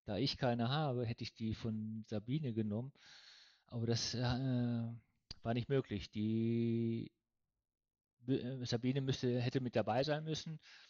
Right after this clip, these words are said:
Äh, ich hätte das Auto so nicht abholen können. So musste ich das Ganze stornieren und bin dann selber mit dem Auto am Mittwoch runtergefahren. Dienstag, Mittwoch.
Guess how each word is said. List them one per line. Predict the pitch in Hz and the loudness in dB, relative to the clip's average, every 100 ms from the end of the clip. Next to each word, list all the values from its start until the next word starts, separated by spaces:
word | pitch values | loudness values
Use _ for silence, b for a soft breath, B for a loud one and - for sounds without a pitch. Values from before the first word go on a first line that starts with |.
| B B - 151 | B B -12 -4
Äh, | 135 135 135 135 - _ - - - | 0 0 0 -2 -8 _ -20 -14 -6
ich | 135 | 0
hätte | 143 139 | 0 2
das | 131 | 0
Auto | 113 131 123 | 2 0 2
so | 131 | 0
nicht | 127 120 | 2 0
abholen | 123 101 101 | 0 0 0
können. | 104 98 - _ | -2 -8 -10 _
So | - | -4
musste | 117 117 127 | 0 0 2
ich | |
das | 123 | 0
Ganze | - 131 113 | 2 0 0
stornieren | - 110 113 139 170 - _ b b b b | 0 2 2 2 0 -4 _ b b b b
und | 120 | -4
bin | 113 120 123 | 0 2 4
dann | 117 113 | 2 2
selber | 120 120 113 | 2 2 2
mit | 110 | -2
dem | 113 | -4
Auto | 98 104 113 113 104 104 101 64 | -2 0 0 0 0 0 0 -4
am | 104 101 101 | -8 -6 -4
Mittwoch | 110 - 104 | -4 -4 -4
runtergefahren. | 104 98 95 95 101 95 98 _ _ _ _ _ _ _ _ _ _ _ 107 | -4 -4 -4 -4 -6 -8 -10 _ _ _ _ _ _ _ _ _ _ _ -8
Dienstag, | 107 - - - | -6 -6 -8 -8
Mittwoch. | 104 - 107 | -12 -6 -6